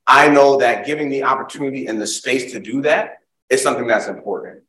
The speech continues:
So what we're doing here today and other things that can be put into place for initiatives that are directly, like, for, this is going to be for faculty and staff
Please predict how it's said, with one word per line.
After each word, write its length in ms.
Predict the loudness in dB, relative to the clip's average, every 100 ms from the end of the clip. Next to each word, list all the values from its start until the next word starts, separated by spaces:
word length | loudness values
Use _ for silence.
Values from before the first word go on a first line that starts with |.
| _
So 540 | -4 0 2 2 -4 -10
what 240 | 2 4
we're 100 | 4
doing 240 | 2 -2 -4
here 200 | -6 -6
today 560 | 0 2 2 -2 -10 _ _ _ _ _ _
and 520 | -4 -2 -2 -6 -10 -14 _ _
other 360 | 2 4 4 2
things 240 | -2 -2
that 120 | -2
can 100 | -2
be 80 | -6
put 180 | -6 -4
into 160 | -4 -4
place 280 | -2 -2
for 140 | -2 -2
initiatives 380 | -2 -2 -2 2
that 100 | 2
are 120 | 0
directly, 840 | -2 -2 -2 -4 -8 -8 -10 -20 _ _ _ _ 4
like, 300 | 6 6 2
for, 320 | 2 4 4
this 160 | 2 -2
is 80 |
going 180 | 0 0
to 60 | -2
be 100 | -6
for 160 | -6 0
faculty 460 | 4 4 2 -4
and 120 | -6
staff 440 | -4 2 4 4